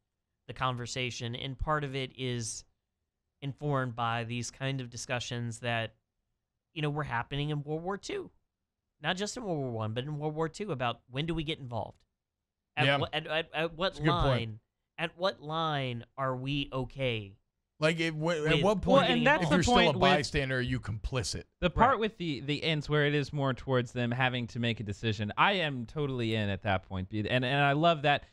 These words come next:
Speaker 3: In the same, um,
Speaker 1: And getting
Speaker 3: I
Speaker 1: tied
Speaker 3: lo-,
Speaker 1: up
Speaker 3: yeah,
Speaker 1: with the
Speaker 3: that's
Speaker 1: roots. Getting tied up with the roots is a Tom Bombadil thing.
Speaker 2: Yeah, that was a shout out to Old Man
Speaker 1: Right.
Speaker 2: Willow, which
Speaker 1: Right.
Speaker 2: I love. Shout out to Tom and Old Man Willow. I just reread that chapter to Alice and Tom Bombadil. I, I,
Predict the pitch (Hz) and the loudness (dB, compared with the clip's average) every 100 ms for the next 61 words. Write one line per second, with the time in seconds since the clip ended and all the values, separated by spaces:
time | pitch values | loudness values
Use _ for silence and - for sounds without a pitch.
0 | _ _ 160 160 - 190 185 - _ 135 | _ _ -4 -4 2 2 2 -4 _ 2
1 | 127 123 117 117 _ _ 170 170 220 190 | 4 2 0 -4 _ _ -6 -2 4 6
2 | 202 233 175 185 123 123 170 147 110 - | 6 6 6 4 2 2 0 0 -4 -10
3 | - - - _ _ - 196 196 202 165 | -14 -16 -18 _ _ -6 -4 -2 -4 -4
4 | 147 123 151 233 180 135 - 131 120 139 | -6 -10 -6 0 0 -2 -6 -8 -4 -2
5 | 123 143 139 104 80 - 67 _ _ - | 0 0 -2 -6 -10 -16 -20 _ _ -16
6 | - - 208 208 220 202 - 196 175 147 | -16 2 4 6 4 2 4 4 4 4
7 | 151 147 139 131 127 107 92 151 196 147 | 2 4 2 4 4 2 4 6 6 4
8 | 110 - - - 143 123 110 113 101 113 | 0 -8 -6 2 2 2 0 -2 0 2
9 | 104 98 95 95 95 95 90 95 127 110 | 4 2 0 0 0 0 0 0 0 0
10 | 107 - 107 92 90 80 92 - 92 90 | -4 -4 -4 -2 -2 -4 -8 -2 -2 -2
11 | 92 85 87 87 90 - 101 - 95 95 | -6 -4 -2 -2 -2 -6 -2 0 0 -2
12 | 95 95 95 80 - 156 160 | -6 -6 -6 -6 0 2 2